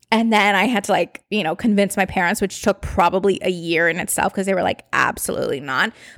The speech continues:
But then they, like, later on, they, like, "Okay, wow, she really wants this. She's not giving up." So <sighs> when I was eighteen,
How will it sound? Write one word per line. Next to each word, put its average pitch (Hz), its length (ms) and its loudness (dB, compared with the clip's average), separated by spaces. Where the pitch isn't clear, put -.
But 208 140 0
then 208 200 2
they, 190 120 2
like, 175 320 0
later 196 440 2
on, 170 220 2
they, 170 120 2
like, 170 220 -2
"Okay, 190 240 -2
wow, 160 180 2
she - 180 -8
really 175 440 -2
wants 180 300 -4
this. - 140 -4
She's 170 220 -12
not - 240 -8
giving 180 320 -12
up." 269 380 2
So 190 680 0
<sighs> - 260 -4
when 233 140 0
I 226 60 2
was 220 160 -2
eighteen, 247 880 -2